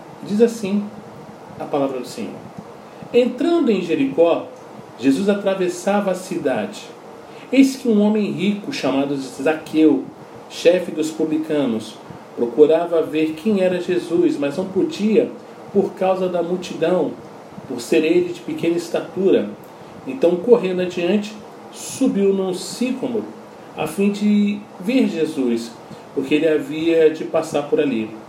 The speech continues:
Quando Jesus chegou àquele lugar, olhando para cima, disse: "Zaqueu, desce depressa, porque hoje preciso ficar na sua casa." Zaqueu desceu depressa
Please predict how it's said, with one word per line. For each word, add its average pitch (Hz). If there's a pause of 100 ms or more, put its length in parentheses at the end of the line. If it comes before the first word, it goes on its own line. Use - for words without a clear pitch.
(400)
Quando 156
Jesus 175
chegou 160 (160)
àquele 180
lugar, 135 (480)
olhando 143
para 147
cima, 175
disse: 170
"Zaqueu, 175 (520)
desce 240
depressa, 202 (440)
porque 127
hoje 208
preciso 196
ficar 135 (460)
na 151
sua 139
casa." 98 (760)
Zaqueu 123
desceu 156
depressa 160